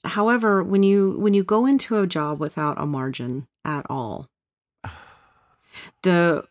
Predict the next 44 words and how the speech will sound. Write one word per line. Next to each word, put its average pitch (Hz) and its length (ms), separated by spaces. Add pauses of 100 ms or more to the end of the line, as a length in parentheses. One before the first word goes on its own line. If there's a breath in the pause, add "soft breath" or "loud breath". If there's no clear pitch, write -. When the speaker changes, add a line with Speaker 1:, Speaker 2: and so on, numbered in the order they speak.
(120)
Speaker 1:
one 180 440
or 202 100
two 196 220
things 190 400
that 180 160
happen, 185 500
like, 160 400 (100)
I 170 100
don't 165 120
know, 170 120
your 165 200
G 160 240
and 160 100
E 165 120
vendor 151 340
gives 151 260
you 156 100
a 147 40
bill 156 260
that's 139 240 (100)
out 254 200
of 196 100
control 151 440
because 165 300
they're - 120
Speaker 2:
Mm-hmm. 101 120
Speaker 1:
trying 156 200
to 151 80
make 147 220
up 165 160
for 160 180
something 143 400
else. 135 560
<laughs> 247 40 (480 loud breath)
Speaker 2:
Yeah. 90 120
Speaker 1:
And 196 80
then 175 100
they're 175 120
unwilling 170 440
to 156 140
deal, 294 380 (380 loud breath)
or 202 420
say, 185 800
um, 165 800